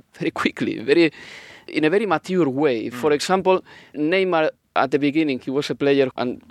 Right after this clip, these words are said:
Speaker 1: he still is, a player who can produce tremendous things, but sometimes he's, uh, wasting a bit of time. He's too much in rhetoric. Uh, whereas, uh, this guy, Rodrigo, he reminds me quite a lot of Raúl in the sense that, uh,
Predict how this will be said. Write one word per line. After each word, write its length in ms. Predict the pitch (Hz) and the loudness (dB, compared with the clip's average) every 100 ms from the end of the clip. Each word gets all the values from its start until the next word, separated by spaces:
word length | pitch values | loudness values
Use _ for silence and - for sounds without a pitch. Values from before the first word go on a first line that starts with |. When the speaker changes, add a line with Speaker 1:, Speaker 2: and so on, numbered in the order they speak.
| - | -6
Speaker 1:
he 180 | 139 | 0
still 300 | 131 - 156 120 | 0 2 2 2
is, 280 | 110 - - | 0 -4 -6
a 80 | 131 | -6
player 260 | 135 147 127 | 0 0 0
who 100 | 135 | -2
can 160 | 139 127 | -2 0
produce 320 | 127 131 127 | 2 2 -2
tremendous 460 | 139 139 170 151 | 0 2 2 0
things, 280 | - 143 165 - - - | -2 -4 -4 -10 -12 -2
but 120 | 131 | -2
sometimes 400 | - 147 151 135 | 0 2 2 2
he's, 260 | - 131 - | -2 -2 0
uh, 120 | 127 | 2
wasting 320 | 123 135 - | 4 2 0
a 60 | 127 | -2
bit 160 | 131 131 | -2 -2
of 100 | - | -4
time. 200 | 131 120 | -2 -2
He's 240 | 135 - - | -8 -10 -4
too 120 | 170 | 0
much 260 | 156 135 - | 0 0 -4
in 100 | 117 | 0
rhetoric. 560 | 135 - 117 110 - - - - | -2 0 -6 -6 -12 -14 -20 -10
Uh, 160 | - 123 | -4 0
whereas, 560 | 123 135 135 135 - 147 | 2 2 4 2 0 -2
uh, 80 | 131 | 0
this 180 | 156 | 0
guy, 140 | 156 165 | 2 0
Rodrigo, 540 | 131 131 156 135 113 - - - - | 2 2 2 2 -2 -6 -20 -20 -20
he 680 | - 151 139 135 139 139 143 - | -8 0 2 4 4 4 2 -2
reminds 420 | - 147 156 175 165 | -4 0 2 0 0
me 280 | 175 160 - | 0 0 0
quite 200 | 156 156 | 0 2
a 60 | 156 | 2
lot 180 | 151 170 | 2 0
of 140 | 147 | 0
Raúl 460 | - 139 147 156 139 | 0 2 4 2 2
in 120 | 127 | 0
the 80 | 123 | -2
sense 300 | - 147 127 | 0 0 2
that, 200 | 123 117 | 0 2
uh, 140 | 123 | 0